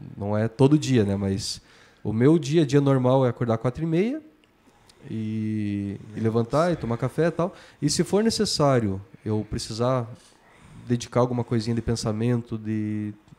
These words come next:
enfim, de estudo um pouco mais aprimorado, eu prefiro acordar um pouco mais cedo. Então, três e meia pra mim é tranquilo.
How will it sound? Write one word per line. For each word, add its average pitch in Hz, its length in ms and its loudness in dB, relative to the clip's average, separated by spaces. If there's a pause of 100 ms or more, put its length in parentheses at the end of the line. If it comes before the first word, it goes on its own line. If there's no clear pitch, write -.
(580)
enfim, 123 440 -2
de 117 80 -8
estudo 135 640 0
um 120 80 -12
pouco 127 220 -6
mais 120 360 -2 (420)
aprimorado, 127 640 2
eu 151 40 -2
prefiro 156 320 -2
acordar 147 280 -4
um 143 60 -4
pouco 147 160 -6
mais 165 140 -4
cedo. 104 240 -2 (600)
Então, 104 280 -4 (340)
três 117 240 0
e 117 40 -2
meia 127 220 2
pra 135 140 -4
mim 143 180 -2
é 156 40 -2
tranquilo. 135 540 0